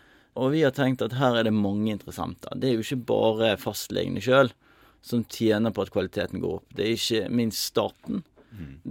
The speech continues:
Speaker 1: Det var jo litt av bakgrunnen for valget legemiddelgjennomgang. Altså, hvem er det som sparer på at eldre ikke bruker medikamenter med,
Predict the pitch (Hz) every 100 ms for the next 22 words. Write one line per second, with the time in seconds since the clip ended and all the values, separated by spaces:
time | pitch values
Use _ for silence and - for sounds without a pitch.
0 | 117 120 123 117 120 120 - - 87 92
1 | 92 101 92 92 92 90 87 - 50 50
2 | 50 50 50 - - - 98 - 107 104
3 | 101 101 110 - 101 92 98 101 - 98
4 | 101 - - 104 101 95 87 85 - _
5 | _ - - - 104 87 87 - 87 -
6 | 98 95 82 87 90 - - 85 87